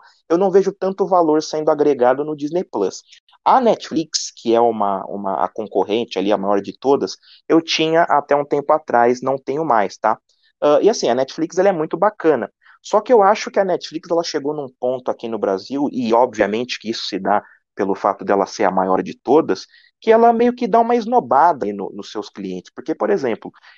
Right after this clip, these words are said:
eu entrei no, no site da Netflix hoje, tava por volta, acho que de vinte e sete reais, alguma coisa assim, o plano mais básico, que te dava, por exemplo, quatrocentos e oitenta p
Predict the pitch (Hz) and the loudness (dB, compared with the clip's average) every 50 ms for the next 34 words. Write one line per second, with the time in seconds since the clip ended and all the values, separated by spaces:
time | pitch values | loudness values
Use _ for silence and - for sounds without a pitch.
0 | _ - 131 143 151 156 - - - 185 208 196 170 156 143 127 127 117 - - | _ 0 0 2 2 0 -2 -4 -2 -2 0 0 0 0 0 -2 -4 -4 -2 -2
1 | 120 110 - 107 107 104 101 95 95 95 - - - 104 95 98 - 95 95 107 | -2 -2 -2 -4 -6 -4 -4 -4 -6 -6 -8 -12 -12 -12 -12 -10 -12 -6 -2 2
2 | 135 156 143 104 95 90 - _ - - _ _ _ - 131 143 165 165 - 170 | 2 4 4 2 0 -2 -6 _ -20 -20 _ _ _ -2 0 0 0 2 4 4
3 | 156 123 113 127 139 156 156 - 165 - - - 156 147 139 123 104 104 113 156 | 4 4 4 4 4 4 2 0 -4 -8 -8 -10 -8 -8 -8 -8 -8 -8 -8 -8
4 | 202 202 - - - - - - - - 104 131 - - - 147 120 123 117 107 | -8 -8 -10 -12 -12 -12 -12 -10 -4 -2 0 0 0 -2 -6 -10 -4 -2 0 2
5 | 92 107 117 107 92 95 92 101 131 165 202 196 - - 170 160 147 131 123 - | 2 4 2 2 0 0 -2 -2 -2 -2 -2 -2 0 0 0 2 2 0 0 -2
6 | - 135 135 147 - _ _ _ _ _ _ 160 160 - - 165 170 170 160 156 | -6 -8 -8 -10 -10 _ _ _ _ _ _ -2 0 4 6 6 6 6 4 4
7 | 160 185 190 143 120 131 135 143 147 - - - - - - 117 113 127 131 147 | 2 2 2 2 0 2 2 2 2 0 -4 -10 -12 -14 -10 -4 -2 0 0 0
8 | 143 - 135 131 110 127 135 - - - - 147 - - 156 - - - - 143 | 0 0 0 0 0 -2 -4 -4 -4 -2 -2 -2 -2 -4 -6 -8 -8 -6 -6 -4
9 | 147 175 - - 170 156 165 156 - - 151 156 - - 165 - - _ - 135 | -4 -4 -4 -2 0 0 0 0 0 -4 -6 -8 -2 -2 -2 -2 -2 _ 2 2
10 | 135 131 | 2 2